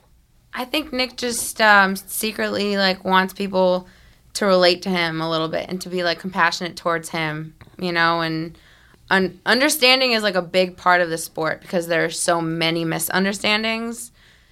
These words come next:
you know, like, that's where fights get created and that's where storylines start and end, you know, like, you just, and Nick has been misunderstood through a lot of things,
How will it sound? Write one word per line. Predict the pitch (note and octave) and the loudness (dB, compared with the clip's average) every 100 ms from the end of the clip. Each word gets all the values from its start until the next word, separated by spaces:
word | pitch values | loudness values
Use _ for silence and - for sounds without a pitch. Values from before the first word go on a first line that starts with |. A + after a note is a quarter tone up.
| _ - | _ -4
you | |
know, | G3 F3 | 0 0
like, | F3 | 0
that's | F3+ F3 F#3 | 0 0 0
where | F3+ | -2
fights | E3+ D#3+ - | -2 -4 -4
get | E3+ - | -8 -4
created | - E3 E3 E3 D#3+ D#3 | 0 2 4 4 2 0
and | D#3 D3 D#3 - - _ _ _ - | -2 -6 -10 -14 -20 _ _ _ -4
that's | E3 D#3 | -4 0
where | F3 D#3 | 0 2
storylines | E3 - B3+ B3+ B3 A#3 A3+ A3 G#3+ | 0 0 2 2 0 0 2 0 -4
start | - G3+ G3 F3+ | -4 2 2 2
and | E3+ - | 4 4
end, | G3+ G#3 G#3 G#3 G#3+ _ _ _ - | 4 0 -2 -6 -14 _ _ _ -12
you | A3 | -2
know, | A3 A3 | 0 2
like, | G#3 G3+ | 0 -2
you | A3+ A#3 | -6 -6
just, | G#3+ A#3 A3+ - - _ _ - _ _ _ - | -4 -6 -6 -12 -18 _ _ -20 _ _ _ -2
and | G#3 G#3+ | 0 4
Nick | B3+ C#4 | 2 4
has | C#4+ | 0
been | A#3+ A#3+ | 0 0
misunderstood | A3+ A3+ G#3+ G3+ G3+ G3+ F#3+ | 0 0 -2 -2 -2 -4 -2
through | F#3 | 0
a | |
lot | F3 E3+ F3 | 2 2 2
of | F#3 | -2
things, | F#3 E3 D#3+ E3+ - | -4 -4 -6 -10 -18